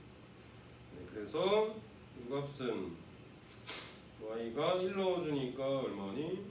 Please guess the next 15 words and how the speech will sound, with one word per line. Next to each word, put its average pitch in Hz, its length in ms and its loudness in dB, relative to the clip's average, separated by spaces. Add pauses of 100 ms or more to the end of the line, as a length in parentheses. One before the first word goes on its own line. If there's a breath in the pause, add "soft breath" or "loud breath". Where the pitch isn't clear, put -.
(240)
<clears throat> - 800 6 (720)
십에서 170 640 4 (100)
육 117 160 -6
뺐으니까 123 480 -2
사 127 180 0
나오겠죠? 127 500 0 (2000 loud breath)
그 104 140 -10
다음에 120 240 -2
얘는 139 120 6
y 131 240 6
이퀄 135 160 -2
빵이고 135 580 0 (440)
그럼 107 140 -6
m의 160 260 4
범위는 151 640 6